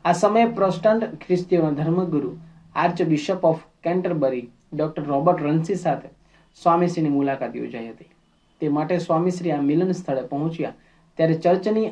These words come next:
આંતરધર્મ સંવાદિતા સમિતિના સચિવે તેમનું સ્વાગત કર્યું. આ અગ્રણી જ આઠસો વર્ષ પુરાણા આ સ્થાનનો ઇતિહાસ જણાવતા જણાવતા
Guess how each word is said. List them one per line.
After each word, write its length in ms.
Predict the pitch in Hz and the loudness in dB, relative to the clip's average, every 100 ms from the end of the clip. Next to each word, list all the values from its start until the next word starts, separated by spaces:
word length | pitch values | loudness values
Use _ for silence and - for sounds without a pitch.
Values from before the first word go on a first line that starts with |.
| - | -4
આંતરધર્મ 680 | 170 185 226 180 165 165 160 | -2 0 0 0 0 2 0
સંવાદિતા 640 | - 147 143 143 139 135 | 0 -2 -2 -2 -2 -4
સમિતિના 560 | 131 135 135 131 127 131 | -6 -8 -8 -8 -8 -10
સચિવે 520 | 139 139 185 165 - _ _ _ _ | -10 -6 -2 -2 -2 _ _ _ _
તેમનું 240 | 156 143 139 | -4 -2 -2
સ્વાગત 340 | 139 131 123 - | 0 -2 -4 -10
કર્યું. 240 | - - - _ _ _ _ _ _ | -16 -16 -20 _ _ _ _ _ _
આ 100 | 151 | 0
અગ્રણી 340 | 160 180 208 220 | 2 4 4 2
જ 80 | 180 | 0
આઠસો 420 | 151 165 - 226 | -4 -4 2 2
વર્ષ 280 | 190 180 - | 2 -2 -4
પુરાણા 340 | 151 160 170 | 0 2 0
આ 160 | 175 147 | -2 -6
સ્થાનનો 460 | - 147 147 143 | -8 -4 0 0
ઇતિહાસ 480 | 139 139 127 143 135 | 0 -4 -6 -6 -6
જણાવતા 360 | 135 131 131 127 | -6 -6 -6 -8
જણાવતા 540 | 123 135 160 160 117 | -6 -4 -4 -6 -10